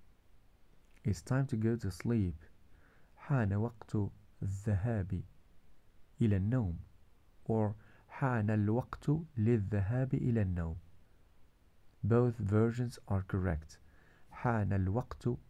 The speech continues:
للذهاب or حان وقت الذهاب إلى النوم, to sleep. And the exercise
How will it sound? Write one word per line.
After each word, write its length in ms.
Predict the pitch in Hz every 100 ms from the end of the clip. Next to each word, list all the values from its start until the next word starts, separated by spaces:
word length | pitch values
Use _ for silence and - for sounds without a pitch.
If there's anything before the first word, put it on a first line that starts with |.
| -
للذهاب 840 | 110 120 101 101 90 92 90 113 151 - - - -
or 260 | 107 110 117 - - -
حان 420 | - 120 110 98
وقت 460 | 98 98 113 - -
الذهاب 720 | 123 98 110 104 101 90 85 90 - - - - -
إلى 180 | 110
النوم, 420 | 95 90 92 85 82 107
to 120 | - 101
sleep. 480 | - 98 85 78 - - - - - - - - - - - - - -
And 240 | - 98 92
the 60 |
exercise 600 | 101 95 95 - 110 113